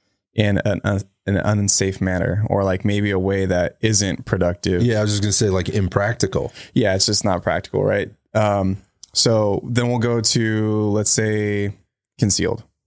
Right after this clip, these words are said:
Speaker 1: Okay. Now, this one's always fun because me always doing product development, people might see, like, currently I'm running a compensator on my Carry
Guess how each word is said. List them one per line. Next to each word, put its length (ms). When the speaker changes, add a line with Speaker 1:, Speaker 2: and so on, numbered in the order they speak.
Speaker 1:
Okay. 180
Now, 100
this 160
one's 160
always 260
fun 500
because 720
me 560
always 240
doing 220
product 320
development, 600
people 240
might 220
see, 260
like, 200
currently 420
I'm 140
running 200
a 40
compensator 680
on 80
my 280
Carry 600